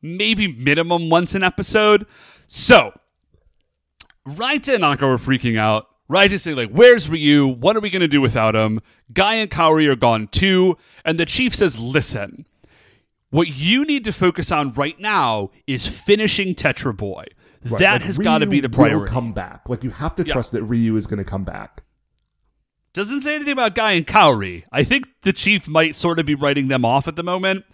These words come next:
Speaker 1: But she says, "Listen, you guys have gotta finish Tetra Boy. That's what's gotta happen right now."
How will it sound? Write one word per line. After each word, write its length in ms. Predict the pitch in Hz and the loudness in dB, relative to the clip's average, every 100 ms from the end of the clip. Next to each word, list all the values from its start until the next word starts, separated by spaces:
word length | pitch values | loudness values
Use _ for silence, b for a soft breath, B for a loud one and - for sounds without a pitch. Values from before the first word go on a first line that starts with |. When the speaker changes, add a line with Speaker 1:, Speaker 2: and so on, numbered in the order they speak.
| b b b | b b b
Speaker 1:
But 120 | 190 | -4
she 100 | 175 | -4
says, 240 | 180 185 135 | -2 -2 2
"Listen, 280 | 131 113 107 | 0 0 -10
you 320 | 120 180 247 | -8 -6 -2
guys 280 | 233 233 202 | 0 0 -2
have 180 | 165 127 | -4 4
gotta 260 | 156 156 | 6 6
finish 340 | 143 143 127 - | 2 0 0 -2
Tetra 320 | 120 - 107 | -4 -4 -6
Boy. 180 | 101 - | -6 -6
That's 160 | 123 139 | -4 -4
what's 140 | 139 | -6
gotta 300 | - 120 117 | -2 0 0
happen 280 | 101 - 95 | -4 -8 -12
right 160 | 92 - | -14 -16
now." 260 | - - | -18 -18